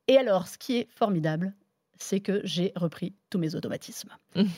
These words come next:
Speaker 1: J'ai retrouvé sur un jeu qui est passé quand même de la deux D à la trois D, donc il y a un peu plus de profondeur, faut apprendre à jouer à ça, vraiment le même système de, euh, jeu un peu de profil, ce qui était la marque de fabrique de Flashback.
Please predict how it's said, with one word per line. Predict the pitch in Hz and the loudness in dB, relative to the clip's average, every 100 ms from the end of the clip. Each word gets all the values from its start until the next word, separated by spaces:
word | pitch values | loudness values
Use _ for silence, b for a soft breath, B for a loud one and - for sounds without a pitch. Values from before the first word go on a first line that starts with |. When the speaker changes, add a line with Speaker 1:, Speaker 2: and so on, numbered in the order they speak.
| B B | B B
Speaker 1:
J'ai | 165 220 | 2 4
retrouvé | 247 339 - 302 233 240 | 4 2 -2 0 2 0
sur | - 202 | 2 2
un | |
jeu | 220 | 2
qui | 247 185 | 0 0
est | |
passé | 196 - 196 | 0 0 0
quand | 175 | 0
même | 156 - | 0 -2
de | 165 | -2
la | 170 | 0
deux | 170 170 | 0 -2
D | 180 - - | -4 -8 -6
à | 160 | -6
la | |
trois | 151 190 | -2 0
D, | 202 277 | 0 0
donc | 196 | 0
il | |
y | 196 | 0
a | |
un | |
peu | 349 | 0
plus | 330 262 | 0 0
de | |
profondeur, | - 285 294 294 - | 2 2 4 4 2
faut | - 180 | 2 2
apprendre | - 277 208 | 2 0 2
à | |
jouer | 170 | 0
à | 165 | -2
ça, | - - _ | -6 -8 _
vraiment | 180 185 254 302 339 b b b | -2 2 4 4 0 b b b
le | 202 220 | 2 6
même | 269 320 | 6 4
système | 311 277 - 262 262 247 | 2 -6 0 2 2 0
de, | 175 208 208 | 0 0 0
euh, | 180 170 170 170 165 175 | 0 -2 -2 -2 -4 -2
jeu | 160 294 - | -2 -2 -2
un | 202 | -4
peu | 320 | -4
de | |
profil, | - 285 - 269 240 151 b b b _ | -4 -4 0 2 2 2 b b b _
ce | |
qui | - | -4
était | 190 | 2
la | 185 | 2
marque | 208 214 | 2 0
de | 202 | 0
fabrique | 202 185 185 - - | 0 0 -2 -6 -8
de | 165 | -6
Flashback. | 151 160 170 220 320 | -2 -2 2 0 0